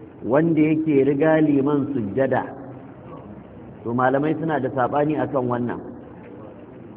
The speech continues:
Akwai malaman da suke ganin duk mai riga yin li-, mai riga liman aiki bai da sallah. Duk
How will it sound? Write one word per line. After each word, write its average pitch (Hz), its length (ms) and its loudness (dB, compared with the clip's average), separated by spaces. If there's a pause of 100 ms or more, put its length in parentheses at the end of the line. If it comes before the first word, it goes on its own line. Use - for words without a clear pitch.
(120)
Akwai 147 240 0
malaman 147 400 2
da 135 80 4
suke 131 240 -2
ganin 135 300 0
duk 160 100 2
mai 160 240 2
riga 147 320 4
yin 147 320 4
li-, 123 320 -2
mai 131 240 4
riga 160 320 4
liman 151 380 2 (100)
aiki 180 340 2
bai 143 240 6
da 120 140 0
sallah. 117 320 0 (1000)
Duk 180 140 10